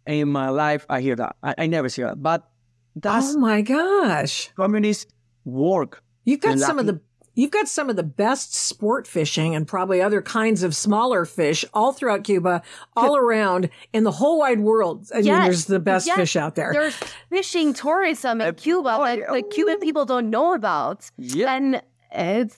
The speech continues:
Speaker 2: Wow.
Speaker 3: it's absolute-, it's like, it's like living in
Speaker 1: You,
Speaker 3: nineteen eighty-four.
Speaker 1: you know what they put it? That competition,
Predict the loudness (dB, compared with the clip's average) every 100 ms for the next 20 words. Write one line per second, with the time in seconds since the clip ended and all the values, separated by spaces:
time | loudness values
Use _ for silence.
0 | -14 -8 -4 -4 -4 -4 -2 -2 -4 -4
1 | -2 -2 -2 0 0 0 -2 -2 -2 -2
2 | -2 -2 0 0 0 0 -2 0 0 2
3 | 0 0 -2 0 0 0 0 -2 -2 -2
4 | -2 -2 -2 -6 _ -6 -2 -2 -4 _
5 | -6 -4 -2 0 0 -2